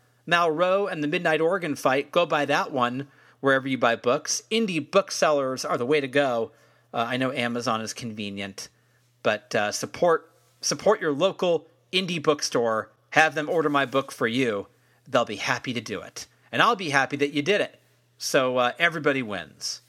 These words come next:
You can follow me on Instagram at Embers Podcast, or you can follow me on Twitter at Embers Editor, or you can just email me, editor at stereoembersmagazine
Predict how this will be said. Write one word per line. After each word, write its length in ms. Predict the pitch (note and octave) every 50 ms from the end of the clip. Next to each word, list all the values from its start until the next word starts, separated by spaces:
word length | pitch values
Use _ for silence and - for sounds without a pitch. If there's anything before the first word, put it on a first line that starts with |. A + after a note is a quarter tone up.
| _ _ _ _
You 220 | _ C#3 D3 E3+ E3
can 160 | - G3 E3+
follow 400 | C#3 - G3+ F#3 F#3+ G3 F#3+ F3+
me 160 | E3 D#3+ E3
on 160 | C#3+ D#3 D#3
Instagram 680 | D3+ D#3+ E3+ F#3 - - F3+ D3 D#3+ D3 C3+ C3+ C3+ C3+
at 200 | C3+ C3+ D3 -
Embers 380 | E3+ C#3+ D3 C#3+ D3 C#3+ C3+ -
Podcast, 640 | - - E3+ D#3+ D#3+ D#3+ - E3 D3+ D3 D3 - -
or 220 | - F#3 D#3+ D#3+ E3
you 100 | D#3+ D3+
can 140 | - D3+
follow 300 | C#3 - E3 E3+ F3 D#3+
me 160 | D3 C#3 C3+ -
on 380 | - E3+ D#3 D#3 E3 E3+ E3+ D3
Twitter 380 | - - A#3 A3 F3+ E3 - -
at 160 | D#3+ D3 D3 -
Embers 360 | E3+ C#3 C#3 C3 A#2+ A2+ - - -
Editor, 380 | G#3+ G3+ G3+ F#3+ G3 F#3+ - -
or 480 | A3+ G#3 G#3 G#3 G#3 G#3 G#3 - - _ _ _ _ _
you 180 | - A#2 C3
can 100 | B2+ D3
just 240 | C#3+ D3+ D3 - -
email 380 | D3 C3+ B2 A2+ G#2 G2 F#2+ F#2+
me, 200 | G2 F#2+ G2 - -
editor 460 | F#3 G#3 G3 F3 E3+ E3+ F3 - - _ _ _ _ -
at 180 | E3+ E3+ E3
stereoembersmagazine 2000 | - - - - - - A#3+ A#3 A3+ G#3+ G#3 G3+ G3+ - - G#3 G#3 A3 G3 G3 G3+ F3+ C#3 C#3+ C3 C3+ D#3+ F3 F3 E3 E3 C#3+ C3 D#3 C#3+ B2 A2+ G#2+ G#2+ A2 A2